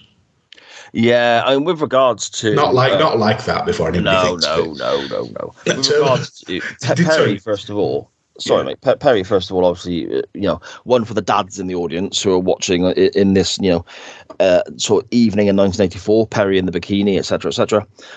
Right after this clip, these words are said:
Speaker 1: One for the mums, Turlough in a pair of tiny, tiny shorts, unnecessarily small,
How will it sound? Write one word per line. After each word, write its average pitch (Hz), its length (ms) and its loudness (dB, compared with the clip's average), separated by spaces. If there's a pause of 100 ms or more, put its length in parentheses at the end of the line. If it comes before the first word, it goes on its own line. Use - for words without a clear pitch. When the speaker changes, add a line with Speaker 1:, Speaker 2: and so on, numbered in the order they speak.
Speaker 1:
One 233 200 0
for 233 100 0
the 208 120 0
mums, 107 640 -2 (260)
Turlough 151 560 2
in 117 220 2
a 107 120 -2
pair 107 280 2
of 107 100 -2
tiny, 202 340 0
tiny 98 340 -2
shorts, - 600 -2
unnecessarily 139 880 0
small, 92 460 0